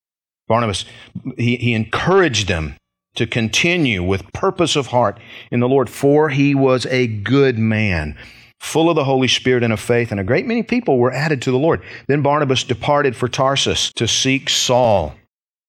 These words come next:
Doctor Luke wants us to understand, man, Barnabas got to Antioch, you know, seems that he was the first pastor sent out by that early church in Jerusalem. They heard about what's taking place there in Antioch. "Oh, these guys are gonna need a shepherd, somebody that'll love on them and nurture them and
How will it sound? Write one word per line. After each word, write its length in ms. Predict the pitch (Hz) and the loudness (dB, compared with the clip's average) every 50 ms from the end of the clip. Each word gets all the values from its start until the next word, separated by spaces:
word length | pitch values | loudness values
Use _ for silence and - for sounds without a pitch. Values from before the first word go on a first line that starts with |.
| _ _ _ | _ _ _
Doctor 320 | 120 120 117 120 - 131 117 | -2 -2 0 2 2 2 4
Luke 260 | 127 143 151 147 - | 4 2 2 2 0
wants 220 | 123 120 120 - | 0 0 0 0
us 80 | 135 - | -4 -2
to 80 | - 123 | -2 -2
understand, 680 | 120 127 123 117 107 - - 123 127 120 104 92 87 104 | 0 0 0 0 0 0 0 0 0 0 -2 -2 -4 -2
man, 240 | 113 120 117 110 | -2 0 0 0
Barnabas 420 | 92 131 131 147 165 156 151 135 - | 0 0 0 2 2 0 0 -2 0
got 240 | - 143 139 135 - | 0 0 -2 -2 -4
to 120 | 135 120 | -6 -4
Antioch, 600 | 127 127 139 139 - 147 139 135 143 143 139 151 | -4 -4 -4 0 0 2 2 2 2 0 0 0
you 60 | 147 | 0
know, 260 | 147 143 139 139 120 - - - - - | 0 2 0 0 -2 -6 -16 -18 -12 -6
seems 340 | - - 147 151 160 123 127 | -2 0 2 2 2 2 0
that 140 | 131 110 | 0 0
he 120 | 135 147 156 | 2 2 2
was 200 | 151 139 98 95 | 2 2 2 0
the 80 | 107 | -4
first 360 | 92 - - 170 175 170 - - | -4 -2 -2 -2 0 0 -2 -2
pastor 520 | - 139 131 123 113 - - 101 85 80 - - - - | -4 -2 -2 -2 -2 -4 -4 -6 -8 -8 -10 -14 -18 -8
sent 360 | - - - - - 160 151 147 | -4 -2 0 0 2 2 2 2
out 180 | 131 107 95 | 0 -2 0
by 160 | 107 117 110 110 | 0 0 0 0
that 120 | 107 107 | 0 0
early 300 | 113 123 131 135 131 117 | 0 0 2 2 0 0
church 320 | 117 - 131 123 117 - 120 | 0 0 -2 0 -2 -2 -4
in 80 | 113 | -2
Jerusalem. 560 | 98 107 110 113 120 127 117 - 113 92 90 | -2 -2 0 0 0 0 -2 -4 -4 -4 -4
They 100 | 92 101 | -4 -6
heard 180 | 101 - 139 147 | -4 -2 0 0
about 220 | 147 131 135 127 | 2 0 0 -2
what's 180 | 123 131 135 - | -2 -4 -6 -4
taking 300 | - 143 135 131 127 117 | -4 -4 -2 -2 -2 -4
place 320 | 117 - 131 131 127 - | -2 0 0 0 0 0
there 160 | - 131 127 123 | 0 0 0 0
in 80 | 117 | 0
Antioch. 640 | 117 120 127 123 117 127 123 120 123 127 131 - - - - - - - - | 0 0 -2 -2 -2 0 0 2 2 0 0 -4 -8 -16 -16 -20 -20 -10 -6
"Oh, 120 | 113 117 | -6 -2
these 160 | 110 143 135 - | -2 -2 -2 0
guys 260 | - 135 120 107 107 | -2 -2 -2 -2 -4
are 40 | 101 | -2
gonna 180 | 117 113 110 | -2 -2 0
need 200 | 110 117 117 107 | 0 -2 -2 -2
a 40 | 98 | -2
shepherd, 520 | - - - 127 113 104 - 98 87 82 | -2 0 0 0 -2 -2 -4 -8 -6 -4
somebody 400 | - - 139 135 143 139 139 131 | -4 -4 -2 0 0 0 0 0
that'll 280 | 117 117 110 107 107 117 | 0 0 0 0 0 2
love 240 | 135 147 156 135 143 | 2 2 2 2 2
on 240 | 147 143 143 143 139 | 2 2 2 2 2
them 160 | 139 131 107 | 0 0 0
and 220 | 101 110 107 113 | 0 0 0 0
nurture 420 | 143 156 165 156 - - 160 151 139 | 2 2 0 0 -2 0 0 0 2
them 220 | 143 143 135 101 | 2 2 0 0
and 120 | 90 90 | -2 -6